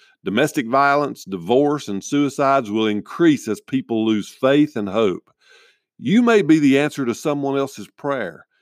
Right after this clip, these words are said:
You may be the one who could impact the future of hundreds or thousands of other people. How do you know what you are capable of doing if you don't try?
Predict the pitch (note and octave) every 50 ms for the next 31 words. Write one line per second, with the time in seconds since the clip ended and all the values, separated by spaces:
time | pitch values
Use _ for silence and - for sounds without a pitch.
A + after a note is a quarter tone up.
0 | _ _ _ _ - - D3+ G3+ A3 A3+ G3 E3+ C#3 B2 C#3 C3+ A#2 A#2 G#2+ G2+
1 | A2 B2+ C3+ C#3+ B2 A#2 C3 A#2 A2+ B2+ G#2 - C3+ E3 F#3 E3+ - C#3 B2 A#2
2 | A2 A2 G#2+ G#2 - - D#3 F3+ E3+ - - A2+ G#2 F2+ - - B2+ D3 E3+ F3+
3 | E3 E3+ F3+ E3 C#3+ C#3 - - _ _ _ _ _ _ _ - - - - -
4 | - - C#3 C3+ C#3 D3 D3 C#3 B2 G#2 A2 G#2 F2+ F2+ F#2+ F2 G2+ G2 E2+ F#2
5 | E2 - F2+ E2+ F2 _ - - _ _ _ _ _ _ _ _ _ _ _ _
6 | _ _ _ - F3+ G#3 A3+ G#3+ F3+ E3+ E3+ E3 D#3+ D#3 D3+ C3+ A#2 G#2+ G2 A2
7 | A2 _ - A#2 A2+ - - C3 C3 C3+ B2+ - - D3 C#3 C3 G#2 G2+ F2 E2
8 | F2+ F2+ F2+ F2 E2+ D#2+ E2+ F2+ C3 C3+ A#2+ G2 E2+ D#2+ E2+ - - G2+ F2+ -
9 | - A2+ C3 B2 A#2 A2+ A#2 - _ - - A#2+ G2 E2+ D#2+ C#2+